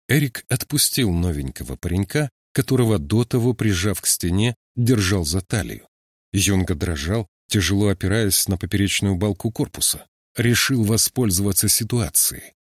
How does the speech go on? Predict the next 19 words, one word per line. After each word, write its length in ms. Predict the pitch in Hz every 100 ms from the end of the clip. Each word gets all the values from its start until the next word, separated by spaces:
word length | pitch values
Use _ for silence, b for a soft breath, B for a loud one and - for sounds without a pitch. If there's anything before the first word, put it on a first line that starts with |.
| _
Демонов 640 | 95 82 95 76 73 69 -
Терран. 420 | - 92 110 - _ _ _ _ _ -
Его 400 | 82 101 95 104
магия 380 | 101 107 107
не 140 | 120 117
похожа 460 | 143 - 156 90
на 140 | 90 87
то, 220 | - 110
что 220 | - 101
мог 240 | 95 92 -
ощущать 600 | 101 - 101 - 104 -
сам 300 | - 107 80 -
Алекс, 440 | 101 - - - _ _ -
но 240 | 101 101
в 120 | 87
ней 220 | 110 110 101
точно 400 | 135 95 - 95
ничего 460 | 95 90 98 90
хорошего, 640 | - 101 95 - - 55